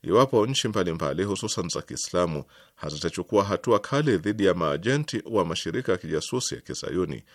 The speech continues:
jambo hilo litakuwa na matokeo hatari sana, kwa sababu utawala huo dhalimu ambao unakabiliwa na chuki ya kimataifa hauna njia nyingine ila kutumia zana za kijasusi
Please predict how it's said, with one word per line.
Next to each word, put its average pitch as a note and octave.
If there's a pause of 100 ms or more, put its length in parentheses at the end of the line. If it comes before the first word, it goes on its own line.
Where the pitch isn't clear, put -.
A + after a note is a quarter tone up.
(300)
jambo E2
hilo A2+
litakuwa G2
na F#2+
matokeo F2+
hatari E2
sana, C2 (520)
kwa -
sababu C#2+
utawala F2+
huo F2 (120)
dhalimu G2 (360)
ambao G#2+ (280)
unakabiliwa A2
na E2+
chuki C#3+
ya C2+
kimataifa C2+ (260)
hauna F2+
njia F2+
nyingine F#2+ (340)
ila C2
kutumia E2+
zana G#2+ (240)
za -
kijasusi A2+